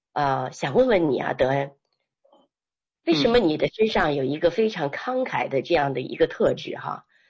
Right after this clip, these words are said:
Speaker 1: 那我想想，你到底是从什么样的一个家庭、什么样的一个背景出现的呢？啊，这是这个成长的呢？你好不好介绍你一下的，呃，你自己的家庭，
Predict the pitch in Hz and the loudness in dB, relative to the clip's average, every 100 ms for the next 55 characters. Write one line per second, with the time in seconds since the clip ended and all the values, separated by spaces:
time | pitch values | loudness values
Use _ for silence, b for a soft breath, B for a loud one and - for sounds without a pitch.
0 | B B B _ 254 214 214 156 160 131 | B B B _ 4 4 4 4 2 0
1 | 151 160 285 262 - 190 - 143 151 127 | -2 2 2 2 -2 -4 -2 -2 -2 -2
2 | 123 175 165 143 143 196 190 196 131 123 | 2 2 2 2 2 2 2 0 -4 -6
3 | b b b _ - 147 233 233 202 262 | b b b _ -4 0 2 2 2 2
4 | 247 143 131 - 139 160 131 127 - - | 2 0 -2 0 2 2 2 -2 -6 -4
5 | - 131 - - _ _ 160 143 143 151 | 0 2 0 -10 _ _ -2 -2 0 2
6 | 131 160 135 147 - 117 120 131 - b | 0 -2 -4 -4 -4 -4 -2 -4 -10 b
7 | b - 175 185 190 147 135 190 190 165 | b -6 0 0 2 2 4 4 4 4
8 | 135 139 170 147 139 139 - B B B | 2 2 2 4 4 0 -2 B B B
9 | - 139 135 139 190 143 127 127 131 196 | 0 2 2 -2 -2 -4 -2 -2 2 0
10 | 196 139 170 | 2 0 0